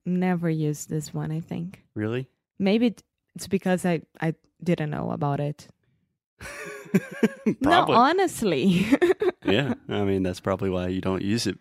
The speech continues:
Speaker 2: if you didn't know about it. So to fall back on someone really means that you can depend on someone,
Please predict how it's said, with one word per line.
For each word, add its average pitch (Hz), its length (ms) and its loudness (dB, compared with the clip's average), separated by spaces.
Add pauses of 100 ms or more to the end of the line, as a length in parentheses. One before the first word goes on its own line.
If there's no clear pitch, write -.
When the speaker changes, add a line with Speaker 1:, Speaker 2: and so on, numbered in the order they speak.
Speaker 2:
if 135 180 -8
you 104 80 -2
didn't 95 220 0
know 98 100 0
about 101 240 -4
it. - 60 -12 (480)
So - 160 -4
to 120 120 -6
fall 147 300 -2
back 131 280 -4 (100)
on 107 400 0
someone 113 720 -2 (1080)
really 196 300 -2
means 139 440 -2
that 120 600 -6 (300)
you 135 120 -6
can 131 320 0
depend 104 720 0
on 90 240 -2
someone, 85 640 -4